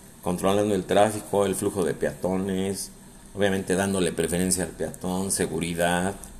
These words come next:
¿sí? Al que se quiere pasar el alto inmediatamente lo infraccionan, al que invade la zona del paso peatonal, que ya me pusieron aquí que se llaman marimbas, bueno, pues le vamos, vamos a llamarle marimbas.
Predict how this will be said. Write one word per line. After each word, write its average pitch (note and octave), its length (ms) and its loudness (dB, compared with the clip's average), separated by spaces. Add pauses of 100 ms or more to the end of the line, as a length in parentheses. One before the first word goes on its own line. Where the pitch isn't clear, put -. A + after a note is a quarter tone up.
(300)
¿sí? G2 140 2
Al F2+ 120 -2
que F#2+ 100 -2
se F2+ 120 -2
quiere G#2 200 0
pasar F#2+ 300 2
el F#2+ 140 4
alto F#2+ 200 -2
inmediatamente F#2 720 -2
lo D#2 100 -2
infraccionan, G2+ 960 -2 (480)
al E2+ 160 -8
que E2+ 120 -2
invade G2 480 4
la D#2+ 360 0
zona F#2 400 2
del D2+ 140 -4
paso E2+ 400 0
peatonal, F#2 580 -2 (540)
que - 80 -2
ya F#2+ 80 4
me G2 100 0
pusieron F#2+ 320 2
aquí F#2 200 -2
que F#2 100 -2
se F#2 100 2
llaman F#2 320 4
marimbas, A2+ 600 6
bueno, A2 180 -2
pues - 140 -12
le D#2+ 40 -4
vamos, E2+ 260 -6
vamos F2+ 220 -2
a F2 60 0
llamarle F2 380 0
marimbas. G#2+ 760 0